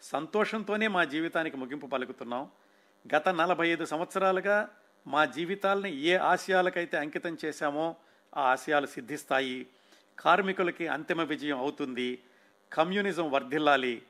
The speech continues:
అంతర్జాతీయ సోషలిజం వర్ధిల్లాలి" అని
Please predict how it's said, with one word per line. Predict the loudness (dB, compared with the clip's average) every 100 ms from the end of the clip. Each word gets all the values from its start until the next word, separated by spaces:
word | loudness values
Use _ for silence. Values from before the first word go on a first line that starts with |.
| _ _ -2
అంతర్జాతీయ | -2 2 0 2 0 2 -2 -4
సోషలిజం | -6 -6 -8 -8 -2
వర్ధిల్లాలి" | -4 -2 -2 2 2 -2 -12 _ _ _ -10
అని | -8 -8 -10